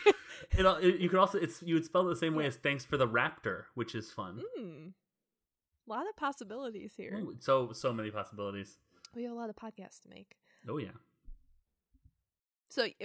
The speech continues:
Speaker 1: for real, though, Aaron is not here, in
Speaker 2: Right,
Speaker 1: case,
Speaker 2: right.
Speaker 1: listener, you were wondering.
Speaker 2: <laughs> But she will,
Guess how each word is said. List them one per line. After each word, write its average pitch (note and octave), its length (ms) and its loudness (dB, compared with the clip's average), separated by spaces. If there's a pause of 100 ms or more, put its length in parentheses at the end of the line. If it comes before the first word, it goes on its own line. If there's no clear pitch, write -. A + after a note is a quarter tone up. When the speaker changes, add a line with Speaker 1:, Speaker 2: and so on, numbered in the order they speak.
Speaker 1:
for B3+ 180 -2
real, G3 200 -4
though, E3+ 220 -6
Aaron F#3+ 280 -6
is F#3+ 160 -10
not - 200 -10
here, F3+ 360 -12 (120)
in D3 80 -2
Speaker 2:
Right, A2 120 0
Speaker 1:
case, - 300 -12
Speaker 2:
right. A2+ 120 -6 (300)
Speaker 1:
listener, F3 320 -8
you E3+ 140 -12
were F#3+ 140 -6
wondering. D3+ 540 -12 (280)
Speaker 2:
<laughs> - 300 0
But B2 200 4
she - 100 -4
will, D3 320 0